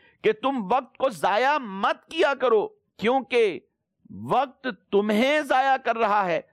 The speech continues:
تم وقت کو ضائع نہیں کر رہے۔ وقت تو گزرتا چلا جا رہا ہے۔ جو سانسیں اللہ تبارک و تعالیٰ نے دی ہیں، لمحہ بہ لمحہ وہ سانسیں ہماری کم ہوتی چلی جا رہی ہیں۔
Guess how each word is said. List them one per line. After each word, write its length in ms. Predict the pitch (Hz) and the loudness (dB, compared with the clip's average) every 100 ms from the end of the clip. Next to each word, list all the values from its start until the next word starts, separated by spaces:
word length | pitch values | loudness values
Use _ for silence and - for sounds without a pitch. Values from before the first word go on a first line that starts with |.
| _ _ | _ _
تم 340 | 233 247 175 | -2 -2 -2
وقت 240 | 214 - - | -2 -4 -2
کو 120 | 196 | -2
ضائع 440 | 151 165 175 233 - _ _ _ | 0 2 4 2 0 _ _ _
نہیں 440 | 139 196 226 233 | -6 -4 -2 -4
کر 200 | 226 175 | -2 -4
رہے۔ 220 | 147 - - - _ - 185 | -4 -8 -10 -12 _ -12 -4
وقت 280 | 539 - - | -4 -4 -4
تو 100 | 294 262 _ - 175 | -4 -4 _ -10 -4
گزرتا 460 | 311 311 294 262 | 0 0 -2 -4
چلا 240 | - 214 208 | 0 0 2
جا 220 | 190 180 | 2 0
رہا 200 | 160 151 | 0 -2
ہے۔ 60 | - _ _ - | -6 _ _ -2
جو 120 | 190 | -2
سانسیں 400 | - 202 233 233 | 0 0 0 -2
اللہ 240 | 208 226 185 | 0 -2 -2
تبارک 340 | 170 214 226 | -2 0 0
و 80 | 202 | -2
تعالیٰ 380 | 196 220 240 233 | 0 0 0 -2
نے 100 | 214 | -4
دی 380 | 143 254 294 220 | -6 -2 0 0
ہیں، 120 | 165 - - - | -2 -6 -12 -2
لمحہ 560 | 175 254 226 233 240 | 0 2 0 0 0
بہ 160 | 214 202 | 0 0
لمحہ 440 | 233 247 226 240 196 | 0 0 0 0 0
وہ 100 | 196 | -4
سانسیں 540 | - 226 233 247 262 | -2 -2 -2 -2 -4
ہماری 420 | 233 175 202 247 - | -2 0 0 -2 -2
کم 180 | 247 254 233 - _ - | -4 -4 -8 -20 _ 0
ہوتی 380 | 240 302 - 330 | 2 2 0 -2
چلی 280 | 254 254 240 | -2 -2 2
جا 200 | 202 190 | 2 0
رہی 280 | 175 175 | -4 -6
ہیں۔ 80 | 151 | -8